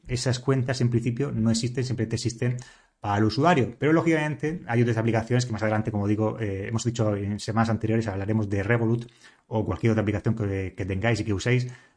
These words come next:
para la, la compra de acciones, de materias primas o en este caso de criptomonedas,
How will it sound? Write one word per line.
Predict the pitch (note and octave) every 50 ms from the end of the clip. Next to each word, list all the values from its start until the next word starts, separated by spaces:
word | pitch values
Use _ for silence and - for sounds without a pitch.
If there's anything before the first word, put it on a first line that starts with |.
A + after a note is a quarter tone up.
| _
para | - A2 A2+ A#2+
la, | A#2 G#2+ F#2+ A2 A#2 A#2
la | A#2 G2+ G2+
compra | G#2 A#2 A2 A2 A#2 A2 G#2
de | G2
acciones, | F2+ - - D3 E3+ E3 D#3 D#3 D#3+ D#3 C3 B2+ -
de | - A2+ G#2 G2+ G2 G2 G2 F#2+ - - - - _ _ _ _ -
materias | A2 G2+ G2 F#2+ F#2+ A2 A2 G#2 -
primas | - - D#3 F3 D#3 D3 D3 D3+ D3+ - - - _
o | - D3 D3
en |
este | C3+ B2+ B2
caso | B2+ B2 B2 - A#2
de | A2
criptomonedas, | G#2+ A2+ A2+ A2+ B2 A#2+ A2+ A2+ A2+ B2 B2+ B2